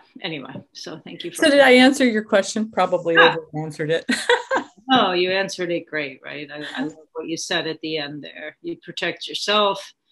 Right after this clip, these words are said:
Speaker 2: Yep.
Speaker 1: your money,
Speaker 2: Take care
Speaker 1: your children.
Speaker 2: Sure. You take care of business. You,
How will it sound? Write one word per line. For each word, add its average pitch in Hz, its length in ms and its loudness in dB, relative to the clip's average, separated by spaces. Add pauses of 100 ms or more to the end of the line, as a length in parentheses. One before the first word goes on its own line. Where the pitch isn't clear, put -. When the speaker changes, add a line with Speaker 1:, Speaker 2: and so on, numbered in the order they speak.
(180)
Speaker 2:
Yep. - 260 -2 (240)
Speaker 1:
your 339 140 -8
money, - 180 2 (140)
Speaker 2:
Take 185 100 0
care 269 140 8
Speaker 1:
your - 80 -8 (160)
children. 196 600 -2 (160)
Speaker 2:
Sure. - 440 0
You 220 100 0
take 254 220 0
care 262 160 6
of 220 120 2
business. 226 460 2
You, 196 140 -4